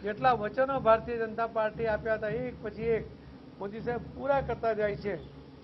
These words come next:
વચનોની આપવાનો મહત્વ હોય છે, એમાં લોકોનો વિશ્વાસ હોવો જોઈએ અને એટલે જ આજે લોકો પણ કહે છે કે મોદીની ગેરંટી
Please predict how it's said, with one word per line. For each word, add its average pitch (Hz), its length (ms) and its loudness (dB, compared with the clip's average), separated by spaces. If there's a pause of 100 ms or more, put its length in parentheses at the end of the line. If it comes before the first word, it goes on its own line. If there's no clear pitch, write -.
(100)
વચનોની 240 680 -2 (640)
આપવાનો 240 520 0
મહત્વ 214 380 2
હોય 208 200 2
છે, - 160 -8 (680)
એમાં 214 280 2
લોકોનો 233 400 0
વિશ્વાસ 220 440 0
હોવો 220 200 2
જોઈએ 196 340 -4 (480)
અને 202 160 -4
એટલે 233 360 2
જ - 200 -10
આજે 208 260 -4
લોકો 202 280 -2
પણ 226 260 -2
કહે 214 180 0
છે 208 200 0 (540)
કે 196 120 -8 (120)
મોદીની 233 500 -2
ગેરંટી 214 580 -2